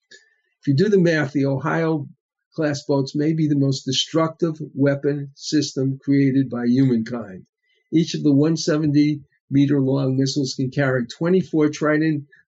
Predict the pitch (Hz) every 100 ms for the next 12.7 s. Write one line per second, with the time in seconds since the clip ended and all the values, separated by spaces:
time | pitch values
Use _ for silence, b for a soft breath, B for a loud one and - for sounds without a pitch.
0 | - 165 139 - 165 165 160 151 147 147
1 | 143 139 - _ _ _ _ _ _ 139
2 | 135 156 - 151 143 135 135 135 127 -
3 | 147 139 - 139 123 139 139 127 127 117
4 | 127 - _ - 139 - 160 151 143 156
5 | 156 160 156 147 151 156 151 139 131 127
6 | 131 - - 151 147 156 - 139 131 135
7 | 131 135 139 139 131 131 131 - - -
8 | - 151 143 147 147 143 135 131 139 127
9 | b b - 139 135 131 147 131 135 117
10 | 123 113 139 123 127 117 120 127 123 113
11 | - _ _ _ _ _ - 135 139 175
12 | 180 190 175 - 170 160